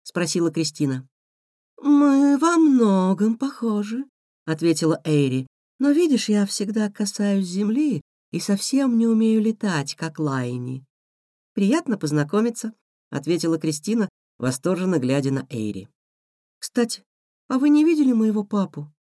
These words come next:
Говорят, вихрь данных мог принести его сюда».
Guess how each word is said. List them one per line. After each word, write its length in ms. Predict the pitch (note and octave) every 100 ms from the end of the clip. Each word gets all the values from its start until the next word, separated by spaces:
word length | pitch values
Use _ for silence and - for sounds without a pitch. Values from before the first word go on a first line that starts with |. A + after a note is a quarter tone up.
| _ _ -
Говорят, 420 | F3+ A3 B3+ B3+
вихрь 340 | A#3+ C4 B3+ G#3+
данных 480 | A#3 C#4+ A#3+ G3 - _ -
мог 280 | F#3+ A#3 A#3
принести 600 | - A3 G#3+ - - B3
его 180 | A#3 A3+
сюда». 540 | G3 B3 A#3+ A3+ F3+